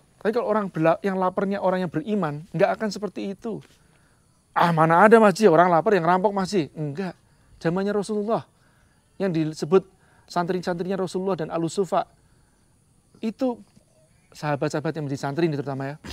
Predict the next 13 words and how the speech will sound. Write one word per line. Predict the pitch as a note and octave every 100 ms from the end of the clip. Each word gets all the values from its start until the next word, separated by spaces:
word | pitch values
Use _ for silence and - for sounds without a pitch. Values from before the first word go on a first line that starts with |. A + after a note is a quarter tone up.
| - _ -
itu | B3 D#4 D4+
mereka | B3 C4+ C4 G#3+ G3+ _ _ _ _ _ -
dalam | G#3+ B3
kondisi | B3+ G3+ G#3+
diembargo | F3+ A3+ G#3+ F#3+ G3+ F#3 A3+ G#3+
oleh | G#3+ G3+ - _ _
kafir | - G#3 A3
Quraisy, | G#3+ A3 G#3+ -
apa | A3 B3
yang | A#3+ A3 - _ _ _
terjadi? | F#3+ G3 F3 E3+
Sampai | A3 G#3+ G#3 A#3+
mereka | A3 A3 G#3+